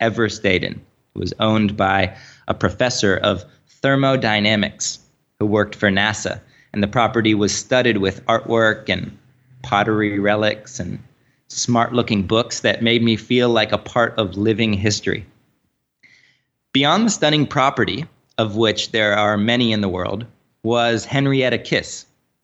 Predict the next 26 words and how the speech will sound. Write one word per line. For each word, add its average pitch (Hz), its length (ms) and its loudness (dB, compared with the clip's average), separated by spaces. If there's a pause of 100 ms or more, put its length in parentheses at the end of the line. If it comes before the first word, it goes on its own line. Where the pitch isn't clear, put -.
(200)
of 95 140 -6
which 104 240 0
there 101 140 2
is 98 100 -2
only 95 240 -2
one. 156 240 -4 (1160)
Henrietta 143 480 2
is 123 240 0
the 113 120 0
Hungarian-born 120 1200 2
owner 110 520 2
of 95 220 0
Treasure 117 420 0
Rome, 113 360 -2 (500)
a 90 200 -2
property 104 440 0
management 101 540 0
firm 104 300 2
with 98 140 -2
a 98 60 -2
specialty 113 720 0 (300)
in 101 160 0
distinguished 117 840 -2 (200)
properties 92 640 -2
in 85 120 -8
Rome. 107 220 0